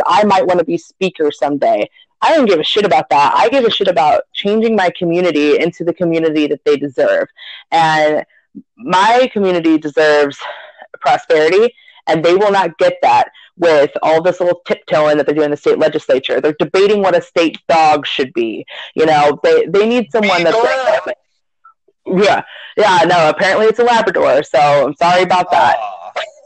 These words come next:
Speaker 1: <laughs> Yeah, well, they're still debating it, so write your letter to your congressman. Um,
Speaker 2: <laughs>
Speaker 1: but,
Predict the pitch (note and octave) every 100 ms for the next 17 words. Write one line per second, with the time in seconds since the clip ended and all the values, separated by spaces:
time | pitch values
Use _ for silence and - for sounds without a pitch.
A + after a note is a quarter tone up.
0 | D5 G#3 F3+ - F#3 F3 F#3 - - G#3
1 | G3+ F#3+ C#3 F#3+ G3 F#3 B3 A3+ C4+ C#4
2 | F3 D3+ - D3+ E3+ E3+ D#3 G#3 B3 B3+
3 | C4 C4 B3+ B3+ B3+ B3+ - C4 F3+ D#3+
4 | C#3 D3+ D3+ - - - - E3+ F3 D#3+
5 | D#3+ F#3+ A3+ - - _ - - B3+ G#3+